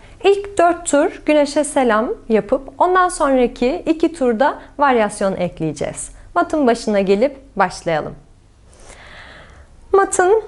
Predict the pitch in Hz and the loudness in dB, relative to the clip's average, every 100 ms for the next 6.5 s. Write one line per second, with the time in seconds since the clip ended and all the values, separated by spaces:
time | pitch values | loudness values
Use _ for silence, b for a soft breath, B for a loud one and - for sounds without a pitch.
0 | 359 339 339 320 320 294 294 294 294 285 | 2 4 4 4 4 4 2 0 2 2
1 | 277 285 240 254 240 240 214 214 208 226 | 2 0 2 2 4 4 4 2 0 -2
2 | 403 381 320 302 269 269 254 214 220 208 | 0 0 0 0 -6 -6 -8 -4 -4 -4
3 | 202 202 202 185 180 - - 170 - 311 | -6 -6 -6 -4 -6 -6 -4 -2 -2 -2
4 | 311 294 294 277 247 254 240 240 247 220 | 2 2 2 0 0 0 0 -4 -6 -4
5 | 214 208 208 233 277 320 - 254 190 170 | -4 0 0 0 -2 -8 -2 -2 2 0
6 | 156 - - - - | -2 -6 -8 -8 -18